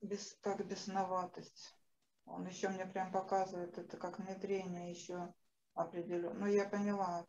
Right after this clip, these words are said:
чём, да. Это как, э, э, изменение духовной составляющей со света на оптимум. Вот прям чётко.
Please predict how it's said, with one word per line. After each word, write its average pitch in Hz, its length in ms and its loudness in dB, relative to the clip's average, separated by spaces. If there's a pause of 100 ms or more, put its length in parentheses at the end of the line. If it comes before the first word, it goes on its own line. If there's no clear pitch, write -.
чём, 170 260 -6
да. 170 320 -2 (160)
Это 175 380 -4
как, 175 300 -6 (120)
э, 175 300 -2 (2250)
э, 214 40 -2 (1000)
изменение 196 960 2
духовной 185 760 4 (760)
составляющей 190 1000 2
со - 200 -2
света 196 500 0
на 185 380 2
оптимум. - 880 -4
Вот - 180 -8
прям 175 300 -4
чётко. - 500 -6